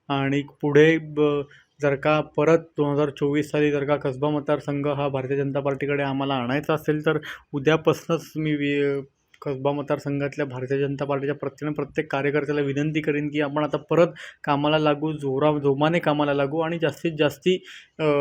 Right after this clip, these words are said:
लोकांपर्यंत परत पोचण्याचा प्रयत्न करू. त्यांना नक्की, अ, काय खटकलं या प-, निवडणुकीमध्ये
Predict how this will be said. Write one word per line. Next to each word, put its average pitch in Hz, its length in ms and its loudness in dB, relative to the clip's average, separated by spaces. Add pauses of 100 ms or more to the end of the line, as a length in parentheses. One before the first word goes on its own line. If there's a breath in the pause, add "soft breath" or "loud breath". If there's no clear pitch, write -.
(640)
लोकांपर्यंत 156 640 2
परत 160 260 2
पोचण्याचा 156 540 0
प्रयत्न 156 460 0
करू. 160 320 0
त्यांना 151 300 0
नक्की, 151 480 0 (340 loud breath)
अ, 143 240 4
काय 147 380 4
खटकलं 160 460 4
या 156 300 6
प-, 139 800 4
निवडणुकीमध्ये 143 960 2